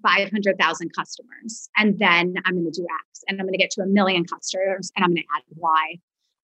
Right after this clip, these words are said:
Um, in, in that way, it's, it makes you really focus. If you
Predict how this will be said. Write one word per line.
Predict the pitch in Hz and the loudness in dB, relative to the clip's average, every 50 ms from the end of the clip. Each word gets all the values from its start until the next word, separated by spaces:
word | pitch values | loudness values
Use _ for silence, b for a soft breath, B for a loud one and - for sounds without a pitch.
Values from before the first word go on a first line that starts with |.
| _ _ - | _ _ 0
Um, | 202 190 185 185 175 - - | 2 2 2 0 -4 -2 2
in, | 226 233 226 | 2 2 2
in | 226 214 208 | 2 2 2
that | 214 202 226 226 233 | 4 4 4 4 4
way, | 220 214 208 196 196 | 4 4 4 2 2
it's, | 202 - - - | -2 -6 -6 -2
it | 240 220 | 0 0
makes | 208 208 196 202 - - - | 2 2 0 0 -2 -6 -2
you | 202 196 180 170 170 170 165 185 | -2 -2 -2 -2 -6 -8 -6 -2
really | 214 226 233 254 247 | 0 0 2 2 0
focus. | 240 - - 214 208 214 190 175 175 - | 0 0 0 0 2 2 0 0 0 -4
If | 196 185 | -8 -6
you | 190 196 196 | -2 -2 -2